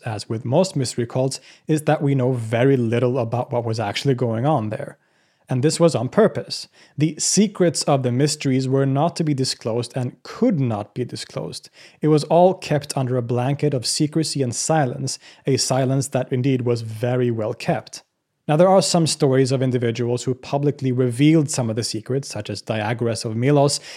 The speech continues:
and they were exiled or tried as a result,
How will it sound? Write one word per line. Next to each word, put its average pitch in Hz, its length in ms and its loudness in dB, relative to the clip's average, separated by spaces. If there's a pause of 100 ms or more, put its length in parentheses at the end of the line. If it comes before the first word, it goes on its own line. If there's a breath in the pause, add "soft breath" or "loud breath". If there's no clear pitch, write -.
(120)
and 131 160 2
they 143 100 6
were 143 180 6
exiled 127 480 2
or 117 120 -2
tried 135 460 0
as 113 120 -2
a 113 60 -4
result, 139 480 2